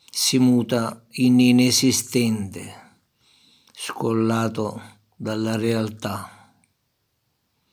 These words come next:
Nulla sono dunque per lei io,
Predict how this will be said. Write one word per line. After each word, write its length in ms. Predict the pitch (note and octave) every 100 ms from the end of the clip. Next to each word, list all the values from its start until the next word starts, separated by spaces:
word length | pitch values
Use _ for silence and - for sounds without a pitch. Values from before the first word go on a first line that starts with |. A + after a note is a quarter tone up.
| _ _ _ _ _ _ _
Nulla 800 | - B2+ C3+ A2+ G#2+ F#2 F#2 - -
sono 460 | - - A#2+ A#2+ A2+
dunque 680 | G#2+ A#2+ A#2+ A2 A2 G#2+
per 260 | G2+ A#2 G#2+
lei 600 | A2 A2+ A#2 A2+ A2+ A2 - _ _ _ _ _ _ _ _ _
io, 540 | C3 A#2+ A2+ G2 G2